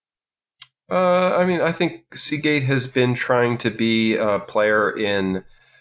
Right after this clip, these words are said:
all sorts of, of, you know, on-premises and, you know, cloud infrastructures. And so it, it does make sense. They, they are, they have representation on the L F Edge board, um, of which I'm also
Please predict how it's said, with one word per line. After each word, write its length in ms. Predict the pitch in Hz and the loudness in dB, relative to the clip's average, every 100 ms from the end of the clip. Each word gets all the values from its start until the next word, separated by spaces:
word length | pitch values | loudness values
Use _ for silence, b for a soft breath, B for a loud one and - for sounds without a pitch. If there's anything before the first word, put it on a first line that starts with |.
| b _ _ | b _ _
all 160 | - 123 | -2 -2
sorts 320 | - 123 117 | 0 -2 0
of, 220 | 110 92 - | -2 -4 -2
of, 460 | 104 101 95 - _ _ _ | 0 0 -2 -8 _ _ _
you 100 | 113 | -6
know, 140 | 85 - _ _ | -6 -8 _ _
on-premises 920 | 104 107 - 107 104 - 104 - - _ _ - | -4 -2 0 0 0 -2 -2 -2 -8 _ _ -6
and, 340 | 101 90 87 - | -4 -2 -4 -6
you 80 | |
know, 40 | 85 | -6
cloud 280 | - 90 92 | -2 0 0
infrastructures. 800 | 98 107 - 80 78 87 82 | -2 -4 -2 -2 -2 -4 -6
And 120 | 85 82 | -6 -4
so 160 | 92 | -2
it, 140 | 87 - | -2 -4
it 80 | 95 | -4
does 160 | 110 | -2
make 160 | 101 95 | 0 -2
sense. 300 | 127 98 - | -2 -2 0
They, 240 | 123 117 | 0 0
they 200 | - 123 | 0 0
are, 340 | 117 120 123 123 | 2 4 4 2
they 100 | 117 | 2
have 180 | 110 | 2
representation 720 | 117 113 113 104 98 107 107 107 | 2 0 -2 -4 -2 -2 0 0
on 140 | 101 | 0
the 160 | 98 - | 0 0
L 160 | 196 | 0
F 80 | 190 | 0
Edge 240 | 190 - | -4 -4
board, 420 | - 95 107 131 - _ _ _ _ | -4 -2 0 -2 -8 _ _ _ _
um, 400 | 95 92 87 87 - | -4 0 0 -2 -4
of 200 | 104 98 | -4 -2
which 180 | 95 | 0
I'm 180 | 95 95 | 0 2
also 600 | 90 90 95 92 87 85 | 0 0 0 0 0 -4